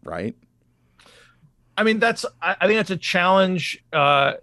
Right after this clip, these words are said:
Speaker 2: it, it's a balancing base and swing is always a challenge. Uh, it's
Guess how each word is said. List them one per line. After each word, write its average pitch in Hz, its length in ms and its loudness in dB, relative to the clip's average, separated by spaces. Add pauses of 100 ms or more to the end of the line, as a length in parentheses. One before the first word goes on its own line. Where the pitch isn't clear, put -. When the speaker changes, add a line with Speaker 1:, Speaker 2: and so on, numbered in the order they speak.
Speaker 2:
it, - 400 -8
it's 196 120 -2
a - 120 -2
balancing 180 760 2
base 175 360 2
and 170 140 0
swing 170 300 2
is 135 100 2
always 160 280 4
a 170 80 -4
challenge. 123 640 -8 (420)
Uh, 123 520 2
it's - 280 -10